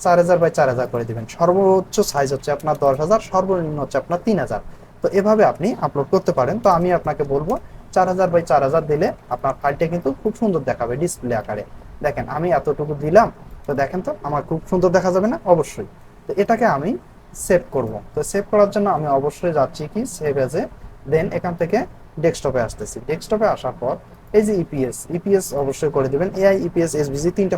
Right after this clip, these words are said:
ফরম্যাট নেয়, কোনো সমস্যা না, যে কোনো একটা রাখতে পারেন। তো আমি এখন এটাকে ব্যানানা, শুধুমাত্র ব্যানানা নামে এটাকে সেভ দিতেছি। ওকে, তো এটাকে সেভ দেওয়ার জন্য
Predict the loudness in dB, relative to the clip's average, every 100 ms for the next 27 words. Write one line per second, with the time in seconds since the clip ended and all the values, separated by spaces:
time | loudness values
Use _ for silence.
0 | -2 -4 -4 -4 -4 -4 -4 -4 -2 -4
1 | -6 -4 -4 -2 -2 -2 -2 0 0 -2
2 | -8 -10 -12 -20 -20 -6 -4 0 -2 -2
3 | -2 -2 -2 -2 0 0 -4 -2 0 2
4 | 0 -4 -10 -18 -20 -10 -2 2 2 0
5 | 2 0 4 2 2 -2 0 0 0 -2
6 | -6 -6 -2 -2 -4 -10 2 2 2 -6
7 | -6 -10 -10 -4 0 0 -4 -16 -20 -8
8 | -6 -2 -2 0 0 -2 -6 -2 0 4
9 | 4 4 0